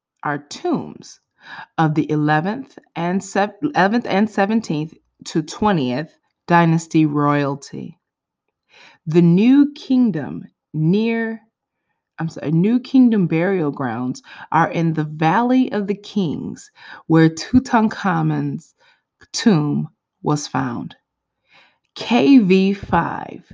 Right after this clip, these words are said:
an immense mausoleum built by Ramses the Second for his family,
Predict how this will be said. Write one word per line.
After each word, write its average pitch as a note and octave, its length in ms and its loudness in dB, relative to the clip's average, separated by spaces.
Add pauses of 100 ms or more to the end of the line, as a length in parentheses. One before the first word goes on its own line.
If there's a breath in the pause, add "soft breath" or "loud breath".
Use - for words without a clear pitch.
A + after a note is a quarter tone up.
(480)
an C#3+ 300 -6
immense D3 920 -2 (160)
mausoleum D#3 1200 0 (680 soft breath)
built G#3+ 380 2
by D#3+ 200 4
Ramses G#3+ 760 0
the G3+ 160 -10
Second G#3+ 640 -8
for D#3 200 -4
his C#3+ 260 -4
family, F#3 680 -4